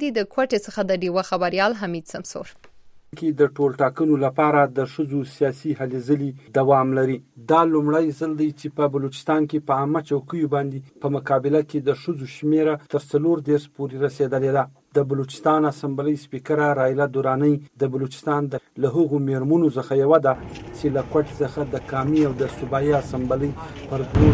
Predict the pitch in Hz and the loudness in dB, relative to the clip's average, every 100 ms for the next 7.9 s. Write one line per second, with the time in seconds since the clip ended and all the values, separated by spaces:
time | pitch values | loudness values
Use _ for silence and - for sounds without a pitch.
0 | - 143 113 - - - - - - - | 8 8 8 10 8 10 8 8 6 6
1 | - - - - - - - - - 104 | 8 8 8 8 10 8 8 8 10 10
2 | 104 - - - - - - - - - | 10 12 12 12 12 12 12 12 12 12
3 | - - - 135 143 147 143 - - - | 12 12 12 12 12 12 12 12 12 10
4 | - - - - - - - - - - | 12 12 12 12 12 12 12 12 12 10
5 | - - - - - - - - - - | 10 10 8 8 8 8 6 4 4 6
6 | 156 - 131 165 - - - - 135 - | 6 6 2 2 0 0 0 0 2 4
7 | 156 135 - 170 156 156 - 135 | 6 8 8 10 10 10 10 10